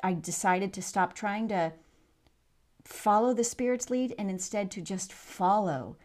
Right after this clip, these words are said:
the Spirit's lead, which meant I had to ask my ego to get out so that I could just focus on what God was, was having me do.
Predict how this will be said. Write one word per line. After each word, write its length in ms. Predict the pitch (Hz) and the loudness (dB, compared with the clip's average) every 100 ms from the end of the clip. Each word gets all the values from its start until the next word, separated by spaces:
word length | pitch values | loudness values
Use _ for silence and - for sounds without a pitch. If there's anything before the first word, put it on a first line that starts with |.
| - | -10
the 80 | 180 | -6
Spirit's 560 | 180 - 170 147 - 160 | -6 -4 -4 -4 -6 -6
lead, 280 | 127 104 - - - | -6 -6 -12 -20 -2
which 240 | 226 226 | 0 2
meant 220 | 226 196 - - | 0 0 -4 -8
I 80 | - | -6
had 280 | 208 220 202 | 0 0 2
to 160 | 226 - _ - | 0 -2 _ 0
ask 300 | 196 190 220 | 0 0 -2
my 140 | 202 | -2
ego 460 | 196 202 233 262 285 | -2 0 2 0 -2
to 140 | - | -6
get 220 | 185 185 | -2 2
out 420 | 175 180 - - - _ _ - - | 2 2 -2 -10 -20 _ _ -20 -4
so 160 | - | 2
that 120 | 214 190 | 4 4
I 120 | 190 | 2
could 160 | 196 | 0
just 260 | 175 202 - | -2 -4 -2
focus 320 | 220 214 196 | -2 -2 -4
on 200 | 180 170 | -4 -2
what 200 | 175 - | -2 -4
God 300 | 175 170 165 | -2 -4 -2
was, 340 | 175 160 - - _ | -4 -4 -6 -8 _
was 160 | 180 175 | -6 -4
having 320 | 185 180 180 | -2 0 0
me 140 | 160 | -2
do. 320 | 160 196 160 | -2 -4 -4